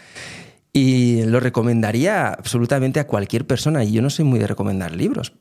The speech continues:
ni tampoco de hacer la pelota. Eh, pero sí de decirle a la gente que me impacta y la gente que m-,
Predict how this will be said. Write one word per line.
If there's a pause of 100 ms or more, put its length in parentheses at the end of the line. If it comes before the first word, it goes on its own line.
ni
tampoco
de
hacer
la
pelota. (540)
Eh,
pero
sí
de
decirle
a
la
gente
que
me
impacta
y
la
gente
que
m-,